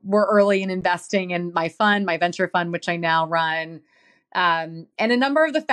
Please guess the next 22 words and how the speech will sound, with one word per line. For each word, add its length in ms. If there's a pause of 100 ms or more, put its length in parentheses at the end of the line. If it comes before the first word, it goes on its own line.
(220)
founders 380
that 120
I 140
work 260
with, 300
you 100
know, 140
are, 280
are 180
hugely 520
inspirational 760
to 120
me. 220
So 220
I, 180
I'd 140
say 120
no 160
one 180
person, 400
but, 240
but 240